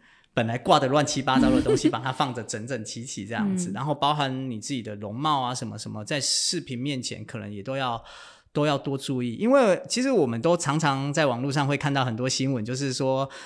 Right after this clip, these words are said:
Speaker 1: 某个视频的直播，然后发生什么意外，因为他没有注意到他后面有发生什么事情啊，或者是自己以为关的视频，结果你其实没有关。在视频直播就很像我们要录节目也好，我们要上场演戏也好，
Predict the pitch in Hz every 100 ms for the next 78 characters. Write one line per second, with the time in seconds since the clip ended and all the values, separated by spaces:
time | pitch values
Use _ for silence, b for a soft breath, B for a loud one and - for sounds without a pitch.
0 | B 131 110 120 117 113 113 113 113 -
1 | 160 127 127 110 113 123 120 131 131 131
2 | 127 123 - 127 135 123 104 104 127 123
3 | 127 123 135 139 139 139 131 107 135 131
4 | 127 135 127 139 135 123 104 123 127 127
5 | 117 107 135 123 - 117 104 104 113 151
6 | 120 147 127 123 139 123 107 110 120 151
7 | 147 139 - 147 - 110 117 135 147 127
8 | 120 113 - 131 127 123 135 107 123 120
9 | 135 233 - 285 202 123 - 131 135 156
10 | 208 240 190 190 131 107 113 139 143 127
11 | 120 117 - 180 185 127 131 135 151 120
12 | 117 139 113 110 123 151 143 - 156 127
13 | 120 123 104 104 151 117 113 127 135